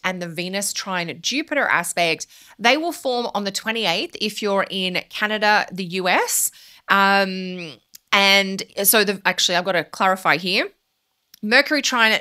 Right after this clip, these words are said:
Jupiter aspect, that's gonna form on January the twenty-eighth if you're in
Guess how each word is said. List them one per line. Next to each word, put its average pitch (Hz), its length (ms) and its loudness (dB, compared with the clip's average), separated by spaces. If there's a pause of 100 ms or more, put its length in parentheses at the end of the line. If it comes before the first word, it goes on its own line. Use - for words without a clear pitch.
Jupiter 208 420 0
aspect, 185 480 -2
that's 220 180 4
gonna 220 200 -4
form 190 420 -2
on 180 140 -6
January 185 340 -2
the 180 80 -8
twenty-eighth 170 640 -4
if 175 220 -8
you're 165 300 -4
in 165 280 -8